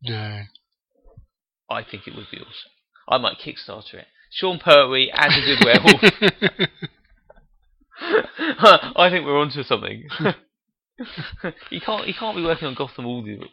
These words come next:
Speaker 2: the, I'm sure he'll do it. Um, but, okay, the, the werewolf in, in, um, that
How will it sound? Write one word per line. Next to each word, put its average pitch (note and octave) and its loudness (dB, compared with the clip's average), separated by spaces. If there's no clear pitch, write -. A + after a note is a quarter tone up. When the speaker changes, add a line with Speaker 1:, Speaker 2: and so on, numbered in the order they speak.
Speaker 2:
the, - -14
I'm D#3 -10
sure F3 -8
he'll A#2+ -12
do - -12
it. - -14
Um, B2 -4
but, G#3+ 2
okay, F3 0
the, E3+ -6
the F3 -2
werewolf F3 0
in, C#3 -4
in, B2 -10
um, E2+ -10
that - -8